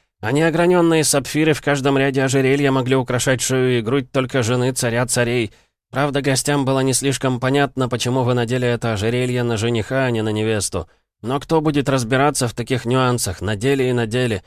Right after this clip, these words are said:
Наверное, потому что Арине едва в обморок не упала, когда вы к столу молодожёнов с поздравлениями подошли. А танец доблести, который мужчины танцевали для молодых...» Армен закатил глаза. «Егор Александрович стал его украшением.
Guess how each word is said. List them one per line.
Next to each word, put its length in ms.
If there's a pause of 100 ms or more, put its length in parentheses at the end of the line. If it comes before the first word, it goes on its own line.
(380)
Наверное, 460
потому 300
что 220
Арине 320
едва 300
в 80
обморок 420
не 100
упала, 420
когда 280
вы 140
к 40
столу 280
молодожёнов 720
с 80
поздравлениями 800
подошли. 560 (360)
А 100
танец 420
доблести, 540
который 320
мужчины 440
танцевали 520
для 180
молодых...» 640 (340)
Армен 340
закатил 420
глаза. 460 (280)
«Егор 320
Александрович 800
стал 240
его 260
украшением. 800